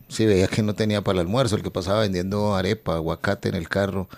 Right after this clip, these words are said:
Inclusive me acuerdo que mi mamá, los, las herma-, las hijas, en este caso las regañaban, le decían, "Mamá, ¿usted para qué mete gente extraña a la casa?". Y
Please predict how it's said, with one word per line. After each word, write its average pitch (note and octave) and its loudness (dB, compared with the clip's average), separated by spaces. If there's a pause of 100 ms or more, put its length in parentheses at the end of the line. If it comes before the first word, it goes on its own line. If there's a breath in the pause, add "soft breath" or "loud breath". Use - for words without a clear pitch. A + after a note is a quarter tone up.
(480 loud breath)
Inclusive E2+ 0
me G2 0
acuerdo F2+ -2
que G2 -2
mi F2 -2
mamá, D#2 -4
los, F2+ -6
las F2 0
herma-, E2 -2
las E2+ 0
hijas, B2+ 2 (680 loud breath)
en E2+ -2
este F2 0
caso G#2 0
las G2+ 2
regañaban, F2+ 0
le E2 0
decían, F2 -2
"Mamá, F#2 0
¿usted A2+ -2
para G#2 -2
qué A2 0
mete A#2 0
gente A2+ -2
extraña A2 0
a A2 0
la F#2+ 0
casa?". G2+ -2
Y E2+ -8